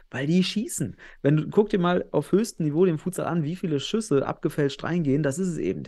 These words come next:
Die nehmen die Schüsse und Hott hat in der Hinsicht etwas im Laufe der, der, der Saison entwickelt und zwar mehr Abschlüsse. Mehr Abschlüsse. Man kommt häufiger zum Abschluss aus der zweiten Reihe, man schießt, man schießt, man schießt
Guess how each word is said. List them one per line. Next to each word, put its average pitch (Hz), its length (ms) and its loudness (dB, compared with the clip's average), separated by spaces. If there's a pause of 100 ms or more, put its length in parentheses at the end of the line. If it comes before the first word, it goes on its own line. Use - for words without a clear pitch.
(140)
Die 147 140 2
nehmen 190 240 4
die 185 100 0
Schüsse 226 320 -6
und 123 220 -4
Hott 233 180 -4 (480)
hat - 220 -2
in - 180 0
der 160 120 2
Hinsicht 190 340 0
etwas 160 320 -2
im 143 180 0
Laufe 151 360 2
der, 151 300 0
der, 139 380 2
der 131 380 -2
Saison 156 460 -2
entwickelt 151 560 -2
und 143 120 -2
zwar 151 360 -2 (260)
mehr 170 340 0 (100)
Abschlüsse. - 640 -2 (160)
Mehr 160 200 2
Abschlüsse. 156 400 -4
Man 135 160 -2
kommt 196 340 -4
häufiger 175 380 -2
zum - 140 -6
Abschluss - 360 -4
aus 160 200 -4
der 147 100 0
zweiten 135 400 -2
Reihe, 196 320 0
man 143 160 0
schießt, 208 380 -2
man 147 100 -2
schießt, 170 280 -6
man 131 120 -4
schießt 226 360 -6